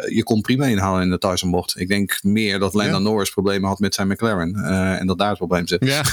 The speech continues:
Speaker 3: <laughs> met zijn rechte lijnsnelheid.
Speaker 2: Ja.
Speaker 3: Ja.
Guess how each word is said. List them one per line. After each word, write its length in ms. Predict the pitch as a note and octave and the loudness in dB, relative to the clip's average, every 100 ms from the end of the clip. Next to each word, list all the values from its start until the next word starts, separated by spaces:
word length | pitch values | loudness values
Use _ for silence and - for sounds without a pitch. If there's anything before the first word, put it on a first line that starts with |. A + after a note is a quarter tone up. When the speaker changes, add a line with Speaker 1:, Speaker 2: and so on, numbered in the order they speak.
| E3 | 0
Speaker 3:
<laughs> 120 | - | 0
met 160 | C3 A2+ | 0 0
zijn 140 | A#2+ | -2
rechte 180 | A#2+ B2+ | -2 -2
lijnsnelheid. 560 | D3 D3+ G#2 A2+ G#2+ - - - - - _ - | -2 -2 -2 -2 -4 -8 -10 -10 -14 -20 _ -4
Speaker 2:
Ja. 320 | A#3 G#3 E3+ - | 0 2 0 2
Speaker 3:
Ja. 220 | D#3 D#3+ | 0 0